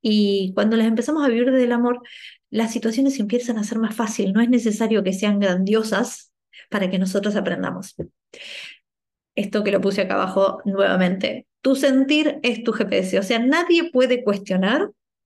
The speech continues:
el sentir, pero ese profundo interno que te dice, "Es por acá". Aunque todo el mundo vaya por allá, por acá. An-, te vas a arrepentir de lo que sinti-, sentiste hacer y no hiciste, del resto no, aunque te la remandaste. Los adjetivos,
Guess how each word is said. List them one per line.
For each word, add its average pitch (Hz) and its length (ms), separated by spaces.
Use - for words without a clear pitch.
el 214 160
sentir, 208 380
pero 190 120
ese 254 180
profundo 185 760
interno 185 360
que 185 100
te 185 80
dice, 202 200
"Es - 40
por 214 140
acá". 190 400
Aunque 233 220
todo 330 160
el 349 60
mundo 311 180
vaya 285 220
por 220 120
allá, 220 360
por 330 140
acá. 240 420
An-, 302 220
te 320 100
vas 359 120
a 381 60
arrepentir 277 680
de 240 80
lo 214 120
que 214 100
sinti-, 226 520
sentiste 262 460
hacer 247 220
y 247 80
no 226 80
hiciste, 202 400
del 180 180
resto 202 260
no, 208 140
aunque 208 240
te - 80
la 190 120
remandaste. 190 600
Los 285 200
adjetivos, 403 800